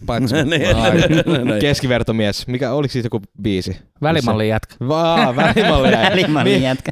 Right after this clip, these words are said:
Speaker 1: Ei kun tasa-arvoa ei ole olemassa, mut tietyssä suhteessa, koska me, meitä on niin paljon, niin tota se randomisuus tuottaa,
Speaker 2: Joo.
Speaker 1: saattaa tuottaa tasa-arvoisen ihmisen.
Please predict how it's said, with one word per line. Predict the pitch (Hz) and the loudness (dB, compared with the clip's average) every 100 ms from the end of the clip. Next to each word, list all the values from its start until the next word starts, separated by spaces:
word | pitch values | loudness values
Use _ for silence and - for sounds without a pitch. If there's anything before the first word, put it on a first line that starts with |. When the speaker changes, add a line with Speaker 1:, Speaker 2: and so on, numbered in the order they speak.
| - | -4
Speaker 1:
Ei | 156 | -4
kun | 156 147 | -2 -2
tasa-arvoa | 190 220 180 160 151 | -2 0 0 2 2
ei | 139 | 2
ole | 139 | 2
olemassa, | 147 156 120 113 - | 0 0 0 -2 -2
mut | 139 127 | -4 -4
tietyssä | 147 139 135 | -2 -2 -2
suhteessa, | 139 127 123 - | -2 -2 -2 -4
koska | 113 127 | -4 -4
me, | 117 - | -4 -4
meitä | 127 117 | -4 -2
on | 117 | -2
niin | 120 | -2
paljon, | - 127 123 107 | 0 0 0 0
niin | 104 | -2
tota | 101 110 | -4 -4
se | 117 107 101 | -2 -2 -4
randomisuus | 113 123 117 107 107 107 | -4 -2 -2 -2 -2 -4
tuottaa, | - 120 110 - 101 95 - - | -2 0 -2 -2 -2 -2 -4 -12
Speaker 2:
Joo. | 107 | -8
Speaker 1:
saattaa | 107 123 - 104 | -2 -2 -2 -4
tuottaa | 104 104 - 98 | -2 -4 -4 -6
tasa-arvoisen | - 104 104 95 _ _ _ - 98 95 90 98 | -4 -4 -4 -6 _ _ _ -6 -4 -4 -4 -6
ihmisen. | 82 101 101 143 185 | -6 -6 -4 -2 -2